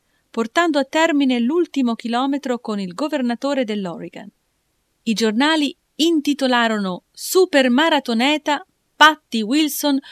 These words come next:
completa la corsa per l'epilessia il giorno del suo diciassettesimo compleanno." Dopo quattro mesi di corsa quasi ininterrotta dalla costa occidentale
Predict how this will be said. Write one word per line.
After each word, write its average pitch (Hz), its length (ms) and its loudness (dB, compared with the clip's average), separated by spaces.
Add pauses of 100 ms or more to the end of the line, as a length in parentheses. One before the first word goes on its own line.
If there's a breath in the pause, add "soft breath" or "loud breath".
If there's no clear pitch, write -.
(220 loud breath)
completa 294 600 4
la 262 100 2
corsa 302 480 2
per 311 260 0
l'epilessia 262 800 2
il 233 220 2
giorno 285 420 2
del 208 220 -2
suo 277 340 0
diciassettesimo 240 1200 -2
compleanno." 190 760 -4 (1120)
Dopo 226 540 -4
quattro 302 460 -6
mesi 202 320 -4
di 180 160 -10
corsa 240 420 -6
quasi 208 480 -6
ininterrotta 208 960 -4
dalla 175 220 -8
costa 254 400 -6
occidentale 226 920 -6